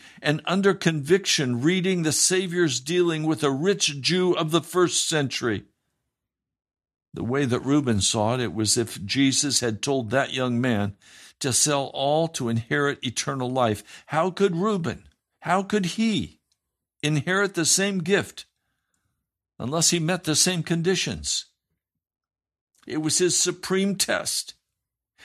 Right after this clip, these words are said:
If he became a disciple of Jesus, he knew that he would lose everything.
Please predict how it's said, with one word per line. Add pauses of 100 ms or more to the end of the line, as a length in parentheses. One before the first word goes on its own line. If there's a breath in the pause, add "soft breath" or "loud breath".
(200 loud breath)
If
he
became
a
disciple
of
Jesus,
he
knew (720 soft breath)
that
he
would
lose
everything.